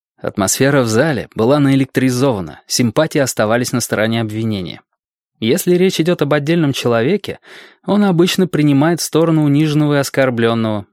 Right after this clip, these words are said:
но психология толпы отлична от психологии отдельного человека. Толпа стремится разорвать слабого на части и заглотить раненого. Человек может симпатизировать проигравшему, но хочет быть на стороне победителя.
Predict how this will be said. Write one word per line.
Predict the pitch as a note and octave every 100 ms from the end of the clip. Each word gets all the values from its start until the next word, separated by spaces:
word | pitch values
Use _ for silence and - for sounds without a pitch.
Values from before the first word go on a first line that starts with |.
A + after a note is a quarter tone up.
| _
но | A#2 A#2+
психология | A#2 C3+ - C3+ C#3 B2+ A#2
толпы | C3+ A2 - E3
отлична | D3+ D3 F3 - A#2
от | G2
психологии | - G#2 G#2+ A2+ C#3 B2+
отдельного | A2+ G#2+ A2+ A2+ A2+
человека. | - A2+ G#2+ F#2+ - - _ _ _ _
Толпа | G2 F#2+ - F3+
стремится | - C#3+ C#3 E3 - D3+
разорвать | C3+ D3 C3+ C3+ B2 D#3
слабого | - C3+ C3 D3+ C#3+ C3
на | A#2+
части | - A#2 A2+ - - - _
и | - D3
заглотить | C#3+ C3+ C3+ B2 B2 -
раненого. | B2 G#2 F2 E2 - _ _ _ _
Человек | - C3 A#2+ B2+ -
может | C3+ B2
симпатизировать | - C3 C#3 C3 B2 C3 B2+
проигравшему, | - B2+ C#3 E3+ - G2+ D#2 - - - - -
но | D#3+ D#3
хочет | - G3 G3 B2
быть | G#2 B2+ -
на | B2
стороне | - A2 G2 G2+ A2+
победителя. | - G#2 G#2+ G2+ A2 - -